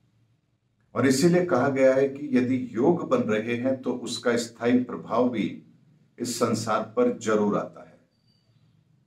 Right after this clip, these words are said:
और ये प्रभाव दो तरीके से अपना काम करता है। एक, जो इस संसार के अंदर जो लोग हैं, उनके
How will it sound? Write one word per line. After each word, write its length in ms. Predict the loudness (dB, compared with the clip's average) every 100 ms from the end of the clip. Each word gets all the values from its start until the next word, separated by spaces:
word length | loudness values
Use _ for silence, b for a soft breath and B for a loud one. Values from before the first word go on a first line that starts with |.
| _ _
और 80 | -2
ये 100 | 0
प्रभाव 420 | 2 2 4 2
दो 200 | 2 2
तरीके 380 | 4 4 2 0
से 120 | -2
अपना 240 | -4 -2 -6
काम 280 | -4 -10 -10
करता 300 | -18 -20 -20
है। 260 | -20 _ _ _ _ _ _ _ _ _ _ _ _ _ _ _ _ 0
एक, 160 | 2
जो 140 | 4 4
इस 120 | 2
संसार 500 | 0 0 2 2 2
के 80 | -2
अंदर 280 | 0 0 -2
जो 200 | 0 0
लोग 300 | 2 2 0
हैं, 560 | -4 -2 -2 -2 -4
उनके 600 | -4 0 0 0 2 2